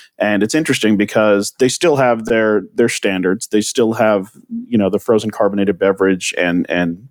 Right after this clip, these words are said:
the, uh, carbonated beverages there. But, uh, the market just seems to be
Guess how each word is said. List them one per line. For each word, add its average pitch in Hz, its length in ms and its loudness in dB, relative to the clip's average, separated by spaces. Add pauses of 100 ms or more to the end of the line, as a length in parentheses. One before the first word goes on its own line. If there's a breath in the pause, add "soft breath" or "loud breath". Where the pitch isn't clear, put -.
(120)
the, 95 260 2
uh, 87 200 2
carbonated 95 440 -2
beverages 92 540 -2
there. 92 340 0 (400 loud breath)
But, 107 240 0
uh, 62 160 0
the 120 240 -4
market 117 380 2
just 101 240 -2
seems 107 240 -2
to 98 80 -8
be 92 420 0